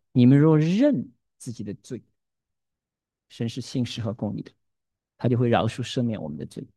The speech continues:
注意这个前提啊，你们若认，我们若悔改，神就乐意饶恕赦免。所以整个在，对我们而言，我们不要用这个，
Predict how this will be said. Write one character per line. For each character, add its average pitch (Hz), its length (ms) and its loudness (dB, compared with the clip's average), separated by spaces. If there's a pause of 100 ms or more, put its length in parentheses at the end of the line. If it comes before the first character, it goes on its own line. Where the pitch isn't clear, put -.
注 127 140 -2
意 120 60 4
这 120 140 -4
个 127 60 4
前 117 340 0
提 - 180 -6
啊， - 160 -8 (520)
你 120 180 2
们 117 140 0
若 131 220 0
认， 131 340 0 (720)
我 110 140 -2
们 117 100 -2
若 127 120 -4
悔 123 480 2
改， - 260 -10 (600)
神 117 240 2
就 123 120 2
乐 160 300 4
意 117 300 -6 (140)
饶 113 220 -4
恕 127 260 -10
赦 127 260 -6
免。 95 200 -10 (400)
所 294 140 2
以 - 180 -2
整 160 260 6
个 226 200 4
在， 226 340 0 (760)
对 214 120 6
我 143 140 8
们 143 120 8
而 135 140 4
言， 123 160 4
我 139 100 6
们 151 80 4
不 185 80 -2
要 196 120 2
用 160 240 2
这 160 100 -8
个， 123 180 -4